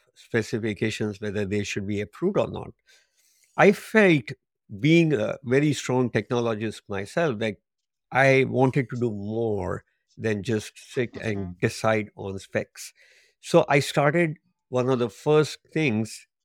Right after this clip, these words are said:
Speaker 1: was to change the role of incubation committee. And I wanted them to play a role in determining the future technology direction within O C P rather than what companies were bringing in and you just are a gatekeeper.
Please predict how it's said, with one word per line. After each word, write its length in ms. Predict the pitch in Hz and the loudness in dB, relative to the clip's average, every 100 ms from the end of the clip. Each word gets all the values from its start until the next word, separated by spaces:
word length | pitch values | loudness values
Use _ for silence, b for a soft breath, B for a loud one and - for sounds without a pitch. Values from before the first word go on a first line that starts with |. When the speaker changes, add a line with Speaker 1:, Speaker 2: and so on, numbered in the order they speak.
| _ | _
Speaker 1:
was 300 | 117 113 110 | -6 -6 -6
to 160 | - 113 _ | -10 -12 _
change 640 | - - 151 143 123 - | -8 -2 -2 -2 -6 -2
the 160 | 117 | -2
role 420 | 101 123 139 139 117 | 0 2 6 6 4
of 180 | 117 | 0
incubation 640 | 110 107 - 107 107 117 107 | -2 -4 -6 -6 -6 -8 -8
committee. 560 | 95 98 98 117 185 b b b b | -8 -8 -8 -10 -12 b b b b
And 560 | - 127 127 127 127 131 _ _ _ _ 127 | -2 2 4 4 2 -4 _ _ _ _ 0
I 100 | 131 | 2
wanted 480 | 131 147 139 147 | 4 2 2 0
them 220 | 120 127 127 | 2 0 0
to 100 | 110 | -6
play 280 | - 131 - | 0 2 4
a 140 | 123 | 2
role 340 | 113 127 131 | 2 4 4
in 180 | 123 117 | 4 0
determining 800 | 101 107 135 123 127 123 123 120 | -2 0 0 2 0 2 0 0
the 120 | 107 | -4
future 520 | - - 196 220 - 185 | -8 -6 0 2 6 4
technology 680 | - 135 139 127 120 110 117 | 4 -2 2 0 0 -2 -2
direction 640 | 110 107 113 - 110 104 | 0 0 -2 -4 -6 -2
within 260 | 120 147 139 | 0 2 2
O 140 | 110 | 0
C 220 | 110 110 | -2 -10
P 240 | - 107 104 | -8 -6 0
rather 340 | 113 117 117 | 2 4 2
than 380 | 107 107 104 104 _ _ _ | 2 0 -2 -4 _ _ _
what 280 | - 117 117 | -2 -2 -2
companies 440 | - 107 - 113 104 | -4 -8 -4 -6 -2
were 120 | 110 | -2
bringing 420 | 113 190 202 180 | 4 6 6 6
in 220 | 170 156 | 4 4
and 160 | 113 113 | 0 -2
you 160 | 113 | -4
just 320 | 104 113 - - | -4 -6 -8 -8
are 140 | 113 | -4
a 80 | 104 | -4
gatekeeper. 640 | 101 110 - 104 - - | -4 -6 -6 -18 -18 -20